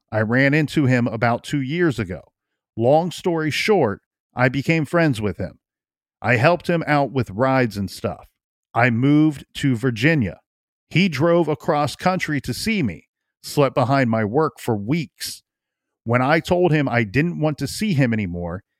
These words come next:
he sent me hundreds of texts and calls. He parked his car in front of my house, blocking Military Highway for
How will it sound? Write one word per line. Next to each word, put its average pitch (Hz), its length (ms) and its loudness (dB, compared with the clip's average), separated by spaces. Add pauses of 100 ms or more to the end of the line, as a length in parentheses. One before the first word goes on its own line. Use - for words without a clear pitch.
(220)
he 139 120 -2
sent 165 260 0
me 143 140 0
hundreds 170 680 -2
of 139 140 -4
texts - 480 -2
and 120 140 -2
calls. 123 680 -4 (640)
He 131 80 0
parked 180 340 2
his 202 180 -6
car 156 320 0
in 127 100 -2
front 147 280 -2
of 120 140 -2
my 117 180 -2
house, 117 340 -2
blocking 123 680 -2
Military 131 540 0
Highway 117 500 0
for - 220 -10